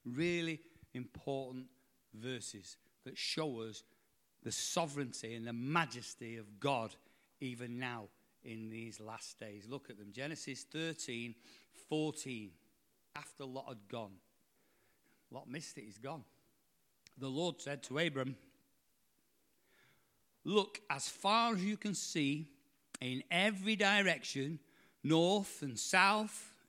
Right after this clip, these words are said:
east and west. I am giving all this land as far as you can see to you and your descendants as a permanent possession.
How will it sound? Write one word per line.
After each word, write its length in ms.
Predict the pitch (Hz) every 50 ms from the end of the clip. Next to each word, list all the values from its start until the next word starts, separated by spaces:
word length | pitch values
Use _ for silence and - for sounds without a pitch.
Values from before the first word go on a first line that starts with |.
| _ - -
east 420 | 156 175 196 202 - - - -
and 200 | 160 147 135 127
west. 420 | 127 143 165 180 - - - - - - _ _ _ _ _ _ _ _ _ _ _ _ _ _ _ _
I 200 | - 156 190 208
am 220 | 226 220 220 220 175 147
giving 380 | 202 214 165 185 196 190 190 196 - - _ -
all 360 | 220 240 254 254 247 247 226
this 320 | 196 220 214 - - -
land 520 | - 190 185 185 175 151 135 120 117 101 - - - _ _ - - - - - _
as 220 | - 170 - - -
far 520 | - - - 220 233 233 233 233 226 226
as 220 | 220 208 151 165 185
you 120 | 220 214
can 180 | - - 185 170
see 580 | - - - - - - 202 190 143 123 104 - _ _ _ _ _ _ _ -
to 180 | - - 151
you 580 | 147 139 135 131 120 113 120 139 165 156 131 107 - - - _ _ _ _ _ _ _ _ _ - - - - - _ -
and 320 | - 208 226 226 220 175
your 320 | 175 185 196 214 220 214 208
descendants 1200 | 185 208 202 - - - - - - 202 226 240 214 185 151 147 135 117 117 104 - - - - - - - _ -
as 220 | 135 135 143 135
a 120 | 143 139 - - - - - -
permanent 800 | 170 175 190 202 208 202 208 202 196 196 196 196 202 - - -
possession. 680 | - 151 151 127 123 135 165 151 - - - - 139 117